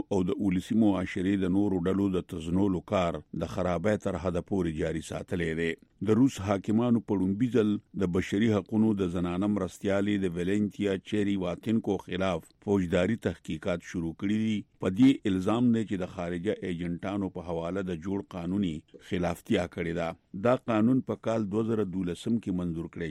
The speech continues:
شوی دی او په دې کې په غیر سرکاري تنظیمونو دا لازمه کړې شوې ده چې د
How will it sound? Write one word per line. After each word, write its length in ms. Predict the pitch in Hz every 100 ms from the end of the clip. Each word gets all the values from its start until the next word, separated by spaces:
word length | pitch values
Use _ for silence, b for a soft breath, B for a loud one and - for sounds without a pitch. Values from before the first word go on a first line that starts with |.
| -
شوی 220 | 104 107 107
دی 80 | 98
او 40 | -
په 80 | 87
دې 120 | 90 104
کې 160 | - 85 78 _ -
په 100 | 92
غیر 220 | 101 104 90
سرکاري 480 | - 87 92 87 101 110
تنظیمونو 480 | 87 80 92 104 90
دا 100 | 90 98 90
لازمه 360 | 85 85 82 -
کړې 160 | 85 80
شوې 220 | 104 117 98
ده 80 | 82 85 _
چې 80 |
د 40 | 104